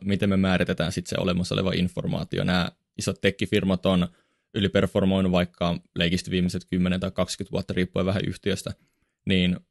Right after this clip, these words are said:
no ehkä kymmenen vuotta realistisempi aika, aika, niin tavallaan missä kohtaa voidaan todeta, että no, ehkä olisi pitänyt nyt ymmärtää, että tää tulee kasvamaan nopeammin kuin mitä ajatellaan, ja sit hinnoitella se sinne.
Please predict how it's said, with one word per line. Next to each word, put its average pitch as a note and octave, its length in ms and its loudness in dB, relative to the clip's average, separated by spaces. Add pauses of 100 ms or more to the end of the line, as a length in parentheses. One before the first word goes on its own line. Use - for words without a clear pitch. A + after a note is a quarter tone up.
(160)
no F#2 80 0
ehkä F2+ 180 0
kymmenen F#2 320 2
vuotta F2+ 240 -4
realistisempi G2+ 640 -2
aika, - 420 -4 (100)
aika, F#2+ 460 -2 (220)
niin G2+ 280 0 (680)
tavallaan G#2 500 4 (420)
missä C3+ 260 6
kohtaa G2 360 4
voidaan F#2+ 240 6
todeta, G2 360 4
että G2 120 -2
no, G2 120 2 (160)
ehkä G#2 300 2
olisi F#2+ 140 2
pitänyt F#2+ 300 2
nyt F#2 140 0
ymmärtää, F#2+ 540 2
että - 300 -4 (240)
tää F2+ 140 4
tulee F2+ 240 2
kasvamaan F#2 480 0
nopeammin F2+ 520 2
kuin E2+ 200 -4
mitä F2 220 0
ajatellaan, E2+ 580 2
ja F2+ 40 0
sit G2+ 200 -6
hinnoitella F#2 440 0
se F#2 120 -4
sinne. - 320 -4